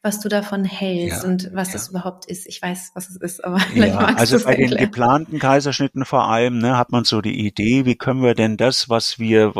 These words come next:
Speaker 2: von dem man weiß, dass es gut ist, ein enger Kontakt des Kindes während der Geburt mit dem, mit dem, mit den Bakterien, sozusagen mit dem Vaginalsekret der Mutter,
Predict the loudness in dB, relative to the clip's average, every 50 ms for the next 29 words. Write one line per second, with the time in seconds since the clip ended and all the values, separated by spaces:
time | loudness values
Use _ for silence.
0 | -2 -2 0 -2 -2 0 0 0 0 0 0 0 -2 -6 -6 -2 0 2 2 2
1 | 2 0 0 -2 -2 -2 -2 -2 -2 -4 -4 -4 -6 -2 -2 0 0 0 -2 -4
2 | -6 -12 -10 -10 -10 -12 -14 -8 _ -2 -2 0 0 0 2 2 0 0 2 0
3 | -2 -2 -2 -2 -4 -4 -4 -4 -12 -14 -14 -8 -6 -2 -2 -2 -2 -2 -2 -2
4 | -2 0 0 0 0 0 -2 0 0 2 2 2 2 0 -2 -2 -2 -8 -10 _
5 | -2 -2 -2 -2 _ -6 -6 -6 -4 -4 -2 -2 -2 -2 -4 -6 -8 -8 -10 -12
6 | -12 _ -8 -6 -6 -6 -6 -8 -10 -8 -8 -8 -8 -2 -2 -2 -2 -2 -6 _
7 | -2 2 2 2 4 4 2 0 0 -2 -6 -8 -8 -6 -4 -4 -4 -4 -6 -6
8 | -6 -6 -6 -4 -6 -8 -6 -6 -6 -6 -6 -6 -4 0 0 0 0 0 -4 -6
9 | -8 -8 -6 -6 -6 -6 -6 -8 -8 -6 -6 -6 -4 -2 -2 -2 -2